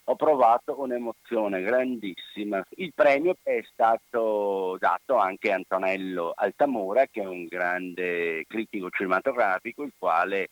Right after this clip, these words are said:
aveva scritto su Macchia anche vari, eh, articoli sul web. Io quando ho parlato de-, al microfono ho fatto capire che sto terminando questa biografia, chiamiamola così,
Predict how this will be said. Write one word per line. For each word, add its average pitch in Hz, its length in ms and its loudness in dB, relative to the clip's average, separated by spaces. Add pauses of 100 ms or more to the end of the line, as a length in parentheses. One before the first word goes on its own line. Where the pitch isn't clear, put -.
(120)
aveva 101 400 0
scritto 101 560 -6
su - 160 -2
Macchia 98 500 -4
anche 92 400 -4
vari, 85 540 0
eh, 82 240 -8
articoli 110 920 -2 (240)
sul - 220 -2
web. 113 260 4 (600)
Io 135 220 2
quando 120 540 2
ho 139 180 0
parlato 113 1040 2 (100)
de-, 98 140 -6
al 107 180 -2
microfono 139 1040 2 (100)
ho 120 160 -6
fatto 92 300 -4
capire 123 640 -2
che 104 140 -8
sto 95 400 0
terminando 110 1000 -2
questa 87 300 -4
biografia, 98 760 -2
chiamiamola 92 560 -2
così, 117 440 -2